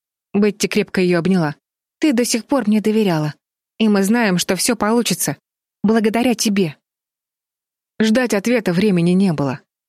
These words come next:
Дверь за их спиной понемногу разлеталась в щепки. Сквозь дыры доносились голоса тюремщиков. «Они убегают!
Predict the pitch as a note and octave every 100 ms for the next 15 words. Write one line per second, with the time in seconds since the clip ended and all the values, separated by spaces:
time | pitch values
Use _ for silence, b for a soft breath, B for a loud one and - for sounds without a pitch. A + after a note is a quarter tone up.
0 | _ _ - D#3+ F3+ E3 D#3 E3 - -
1 | F#3 F#3+ F3+ E3 E3+ F3+ D#3 D#3+ E3+ F3+
2 | E3+ D#3+ - - - - B2 - _ _
3 | _ _ - - - D#3+ D3 E3 F#3+ C#3+
4 | - _ _ _ - F3 D#3+ D#3 F#3+ D#3+
5 | D3+ E3 D3+ E3 - D#3+ C3+ - - C3+
6 | - _ _ _ _ _ _ _ _ -
7 | D3 E3 F3+ F3 F3 F#3+ G#3+ A3 A3 E3
8 | -